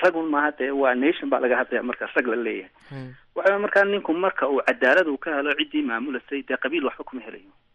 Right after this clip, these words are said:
Speaker 2: En, su-aasha ugu dambeysaan ku weydiinaya, dabcan waana gabagabadii. Si koobanna waxaan jeclaa inaad iigu soo koobtid. En, sanadkii dhoweyd dhacdooyinka kala duwan ee daafaha dunida ka dhacay, ee welibana si weyn, ee, taariikhda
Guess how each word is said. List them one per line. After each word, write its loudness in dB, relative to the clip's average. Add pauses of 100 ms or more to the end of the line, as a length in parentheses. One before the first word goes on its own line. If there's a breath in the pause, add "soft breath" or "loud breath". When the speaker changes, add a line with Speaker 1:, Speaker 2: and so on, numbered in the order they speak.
(1200 soft breath)
Speaker 2:
En, -2
su-aasha -4
ugu -6
dambeysaan -6
ku -10
weydiinaya, -4
dabcan -2
waana 2
gabagabadii. -4
Si -8
koobanna -2
waxaan -10
jeclaa -2
inaad -2
iigu -6
soo -8
koobtid. -10 (500 soft breath)
En, -2 (200)
sanadkii -4
dhoweyd -4
dhacdooyinka -2
kala -4
duwan -6
ee -4
daafaha -2
dunida -6
ka -6
dhacay, -4
ee -6 (320 soft breath)
welibana 2
si -6
weyn, 0
ee, -4
taariikhda -2